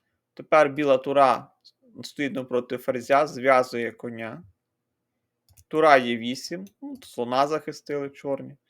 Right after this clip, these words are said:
щоб десь ферзь міг ходити. Тура Аш три. Хороший хід, ліфт. Тура переходить в атаку.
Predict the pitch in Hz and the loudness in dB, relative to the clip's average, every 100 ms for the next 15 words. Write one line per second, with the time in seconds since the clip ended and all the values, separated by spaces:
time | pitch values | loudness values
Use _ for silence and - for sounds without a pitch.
0 | _ _ - 135 135 135 143 135 135 135 | _ _ -14 -10 -10 0 6 6 4 -8
1 | 131 - 127 123 123 123 180 _ _ _ | -14 -12 -10 -6 -8 -8 -18 _ _ _
2 | _ _ _ _ _ 170 190 180 175 - | _ _ _ _ _ 6 8 8 6 -2
3 | 127 113 - _ _ _ 156 160 143 - | -6 -6 -10 _ _ _ 2 4 4 0
4 | 135 - 196 196 - 139 170 190 - _ | -10 -6 -8 -8 -12 -6 -4 -6 -10 _
5 | _ _ _ _ 143 147 143 139 131 - | _ _ _ _ 2 4 4 0 -2 -2
6 | 135 123 123 117 - 110 - | -4 -4 -4 -6 -6 -8 -10